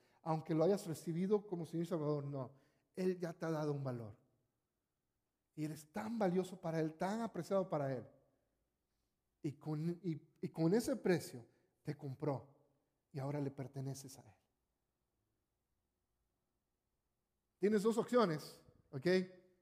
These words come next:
O perteneces al diablo <laughs> o le perteneces a Dios. Pero de ambos, cualquiera que sea, le vas a pertenecer uno o al otro.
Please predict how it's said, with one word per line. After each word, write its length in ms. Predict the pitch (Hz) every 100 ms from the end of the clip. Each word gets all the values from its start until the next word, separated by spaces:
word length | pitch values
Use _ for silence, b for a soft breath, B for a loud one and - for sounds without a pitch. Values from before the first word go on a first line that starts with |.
| _ _ _ _ _ _ _ 139
O 140 | 139
perteneces 600 | 139 143 160 202 214 185
al 100 | 165
diablo 360 | 160 202 269 285
<laughs> 200 | 277 -
o 140 | 196
le 80 | 214
perteneces 640 | - 175 - 202 202 202
a 80 | 175
Dios. 400 | - 208 185 - b b b _ _ _ _ _ _ _ _ _ _ _ _
Pero 320 | 156 151 147
de 300 | 147 147 151 160
ambos, 680 | 202 220 170 147 143 - - _ _ _ _ _ _ _ _ _ _
cualquiera 400 | 143 139 190 247
que 100 | 220
sea, 220 | 202 185 147
le 120 | 147
vas 180 | 147 160
a 80 |
pertenecer 600 | 151 - 135 127 - 139 139
uno 280 | 165 151 151
o 300 | 147 120 117
al 120 | 165
otro. 240 | 240 220